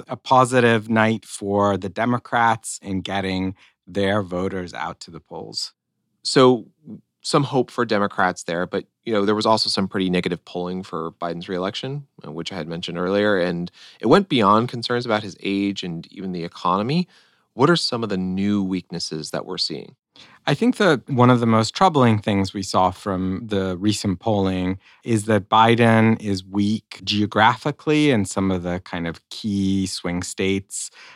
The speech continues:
Speaker 1: that allowed him to win in twenty twenty over Trump, so, um, Michigan and Pennsylvania. And demographically, he's losing support among some core Democratic constituencies,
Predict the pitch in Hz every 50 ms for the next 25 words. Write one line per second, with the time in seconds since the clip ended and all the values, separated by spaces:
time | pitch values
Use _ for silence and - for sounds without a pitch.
0 | - _ 101 101 95 95 92 82 - - - - 107 101 95 101 107 104 95 98
1 | - - 92 90 104 110 110 104 98 90 90 - - - 85 85 87 - - 110
2 | 117 110 101 92 92 87 85 85 85 87 92 90 87 87 95 - _ _ _ _
3 | _ _ _ - - 135 151 180 196 - - - - 101 90 87 90 87 87 -
4 | - 98 92 87 90 90 98 110 110 - - 120 101 101 104 104 101 101 98 98
5 | 98 - _ _ - - _ _ - 95 92 - - 110 92 - - - 92 87
6 | 95 101 107 110 113 113 113 113 117 113 113 113 113 - _ _ _ _ _ _
7 | - 123 117 110 110 110 110 113 107 - - - _ - 127 113 123 120 107 120
8 | 127 143 160 160 - - 139 - - - 113 101 98 95 92 95 98 101 - _
9 | _ _ _ _ - - 127 120 104 113 113 117 120 127 127 117 123 120 117 113
10 | 113 110 107 - - 98 - - - 113 107 104 104 104 104 101 - - 98 95
11 | 95 95 95 95 98 - - - 98 92 - - - - 110 107 104 98 95 95
12 | 92 95 90 - - 95 92 90 - - - 98 90 - - 113 - - - 95
13 | 85 80 76 - - - 90 80 76 80 80 - -